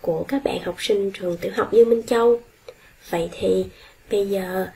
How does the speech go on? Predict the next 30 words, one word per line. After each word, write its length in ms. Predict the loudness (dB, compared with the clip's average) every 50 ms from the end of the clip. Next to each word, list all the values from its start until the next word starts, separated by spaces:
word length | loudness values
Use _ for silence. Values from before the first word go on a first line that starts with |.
| -20 -20 _ _ -8
các 140 | -8 -8 -6 -8
bạn 160 | -8 -8 -8 -6
hãy 100 | -8 -8
nhớ 400 | -6 0 2 2 4 4 2 2 2
lại 320 | 0 -2 -4 -6 -6 -6
năm 240 | -4 -2 -2 -4 -4
học 180 | -6 -8 -10 -8 -4
lớp 240 | 0 0 0 0 0
một 180 | -2 -2 -2 -2 -4
của 140 | -4 -4 -4
mình 360 | 0 0 2 2 4 2 0 0 -6 -18 -20 -20 -20 -20 _ _ _ _ _ _ -10
và 300 | -8 -6 -6 -6 -8 -8 -10 -6
kể 220 | -6 -4 -4 -4 -6 -4
cho 120 | -6 -6
ba 240 | -4 -4 -6 -6 -6
mẹ 420 | -4 -4 -4 -4 -4 -4 -4 -6 -10 -20 -20 _ -14
hoặc 320 | -10 -8 -8 -8 -4 -2
là 140 | 0 0 2
người 220 | 2 2 2 0
thân 300 | 0 2 4 4 4 6
nghe 360 | 6 6 6 6 4 2 0 -2 -14 -20 -20 -20 _ -2 2
những 320 | 2 2 4 2 0 0
hoạt 300 | 2 0 -2 -2 -2 -2
động 360 | -4 -2 -2 -2 -2 -4 -6 -10 -16 -20 -16 -8
mà 180 | -6 -6 -6 -4
các 180 | -4 -4 -4 -2
bạn 300 | -2 -2 -2 -2 -4 -6
đã 160 | -6 -6 -10 -10
tham 320 | -8 -4 -2 0 0 4
gia 380 | 4 4 4 6 2 0 0